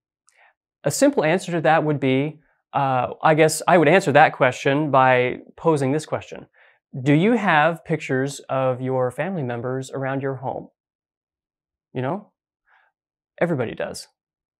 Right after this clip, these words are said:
We have pictures of our loved ones around our homes, uh,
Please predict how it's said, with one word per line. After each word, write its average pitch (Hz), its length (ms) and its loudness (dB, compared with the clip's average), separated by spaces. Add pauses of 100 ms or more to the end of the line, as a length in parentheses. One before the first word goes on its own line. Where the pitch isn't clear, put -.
(140)
We 143 340 0
have 135 300 2
pictures - 300 0
of 120 180 -2
our 127 180 2
loved 135 260 0
ones 127 280 -4
around 123 280 -2
our 117 120 -4
homes, 123 540 -8 (120)
uh, 120 320 -4